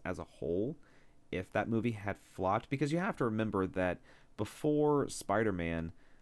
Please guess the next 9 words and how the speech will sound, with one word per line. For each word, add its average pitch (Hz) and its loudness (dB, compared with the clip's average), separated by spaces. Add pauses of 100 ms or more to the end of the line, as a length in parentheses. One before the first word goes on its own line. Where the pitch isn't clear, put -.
(540)
there 110 2
really 135 2
weren't 104 0
a 90 -2
whole 101 2
lot 92 2
of 85 -6
good 87 0
examples 80 -6